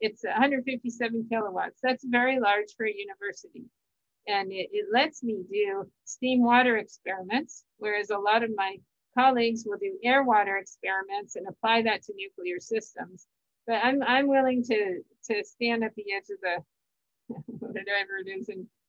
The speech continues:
and do steam water experiments. It involves more safety I work a lot with my students to keep everybody safe. We're working with high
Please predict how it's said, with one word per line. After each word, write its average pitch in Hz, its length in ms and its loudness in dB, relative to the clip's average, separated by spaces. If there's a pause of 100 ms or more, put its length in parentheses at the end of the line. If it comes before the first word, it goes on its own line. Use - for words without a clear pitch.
(180)
and 214 180 -2
do 240 160 4
steam 285 280 0
water 214 280 4
experiments. 185 800 -4 (280)
It 226 160 2
involves 220 640 6 (100)
more 220 400 4
safety 233 720 2 (960)
I 208 140 0
work 220 200 2
a 240 80 6
lot 226 280 8
with 220 160 -2
my 208 140 0
students 185 680 -6
to 180 100 -4 (100)
keep 226 220 0
everybody 214 560 2
safe. 185 400 -2 (260)
We're 190 280 -16
working - 300 -8
with 185 160 -14
high 214 200 2